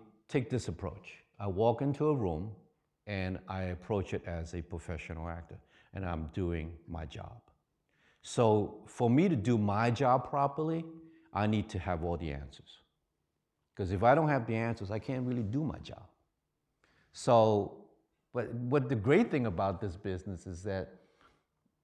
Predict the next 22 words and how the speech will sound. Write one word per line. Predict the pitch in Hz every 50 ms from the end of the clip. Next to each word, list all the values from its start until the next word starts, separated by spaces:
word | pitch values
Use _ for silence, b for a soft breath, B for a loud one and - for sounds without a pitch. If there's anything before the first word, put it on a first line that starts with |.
| _ _ _ - _ -
Everybody's | - 208 190 165 - - 110 101 -
got | - 107 95
a | 85
pretty | 80 - 131 113 101 87 - - - -
big | 104 101 82 80
ego. | 95 101 98 - - - - - -
<laughs> | - - _ b b b b b b b b b b b b b -
And | 107 120
everybody | 147 165 160 151 127 123 120
seems | - - - - 147 151 160 170 175 170 151 135
like, | 117 117 110 110 101
oh, | 107 110 107 101 - - -
think | 156 175 185 170 175
they | 120 104
know | 101 107 101 - -
they | 117 110
have | - 101 104 95 92
the | 104 -
answers. | 104 107 123 120 - - - - - - _ _ b b b b b b b b b b
And | - 120 117 110
they're | 123 123 - -
always | 135 143 156 160 165 165 151 -